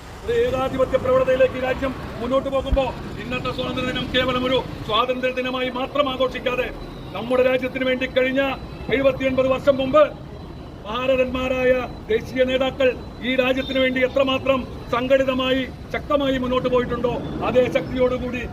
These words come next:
ഇന്ത്യൻ നാഷണൽ കോൺഗ്രസും നമ്മളോടൊപ്പം നിൽക്കാൻ സാധിക്കുന്ന രാഷ്ട്രീയ കക്ഷികളെയും കൂട്ടിക്കൊണ്ട് രാജ്യത്തെ ഇനി ഒറ്റുകൊടുക്കില്ല എന്ന് അവരിൽ നിന്ന് ഉറപ്പ് വാങ്ങിക്കൊണ്ട് നമുക്ക് മുന്നോട്ട് പോകാൻ വേണ്ടി സാധിക്കണം.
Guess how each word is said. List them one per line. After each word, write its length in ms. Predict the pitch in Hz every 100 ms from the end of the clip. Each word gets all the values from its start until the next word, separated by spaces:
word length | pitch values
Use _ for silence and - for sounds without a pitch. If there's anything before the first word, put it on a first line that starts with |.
| - 233
ഇന്ത്യൻ 260 | 247 240
നാഷണൽ 300 | 247 233 247
കോൺഗ്രസും 760 | 254 247 254 277 277 - - - -
നമ്മളോടൊപ്പം 640 | 190 240 262 269 262 269 269
നിൽക്കാൻ 280 | 254 269 269
സാധിക്കുന്ന 640 | 262 277 285 - 269 269 233 - -
രാഷ്ട്രീയ 340 | 240 247 262 254
കക്ഷികളെയും 480 | 247 247 247 247
കൂട്ടിക്കൊണ്ട് 480 | 240 254 254 254 254 254 - - - 214
രാജ്യത്തെ 360 | 240 269 262 269
ഇനി 200 | 262 262
ഒറ്റുകൊടുക്കില്ല 600 | 254 277 269 254 262 254
എന്ന് 500 | 254 254 - - 220
അവരിൽ 260 | 269 269
നിന്ന് 140 | 262 262
ഉറപ്പ് 280 | 294 294
വാങ്ങിക്കൊണ്ട് 460 | 294 269 262 254 247
നമുക്ക് 520 | 226 - - 240 247
മുന്നോട്ട് 320 | 233 240 254
പോകാൻ 280 | 247 233 233
വേണ്ടി 160 | 226 220
സാധിക്കണം. 420 | 233 220 220